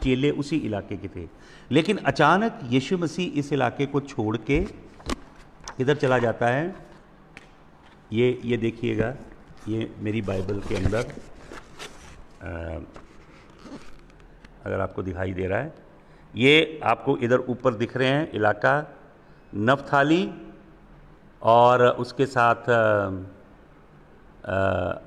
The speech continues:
अशर इधर दिखाई दे रहा हरे रंग में, उसके नीचे नफ्ताली और जबलून है, और नीचे इस्साकर का इलाका है। यीशु मसीह इस इलाके में ऊपर गया और वहाँ जाकर रहने लगा, और यीशु मसीह ने अपनी सेवकाई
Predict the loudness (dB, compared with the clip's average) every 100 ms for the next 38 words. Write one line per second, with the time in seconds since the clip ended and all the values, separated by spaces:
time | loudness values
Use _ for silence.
0 | -4 -4 2 4 4 2 2 0 2 4
1 | 4 4 2 2 0 -2 -4 -4 -4 -6
2 | -6 -6 -4 0 0 0 -2 -2 -4 -4
3 | -4 -6 -10 -16 -20 -10 2 4 4 4
4 | 0 -2 -2 -4 -4 -4 -4 -4 -4 -4
5 | -8 -8 -12 -18 -20 -20 -20 -4 0 2
6 | 2 -2 -4 -4 -4 -4 -4 0 0 0
7 | -4 -4 -6 -10 -2 -4 -2 -2 2 4
8 | 2 -4 -18 -20 -20 -6 4 6 6 0
9 | 0 2 2 2 0 0 -4 -2 -2 -2
10 | 0 0 -2 -8 -20 -18 -2 2 4 2
11 | 0 -4 -2 -2 0 -2 -2 -2 0 -2
12 | -4 0 2 2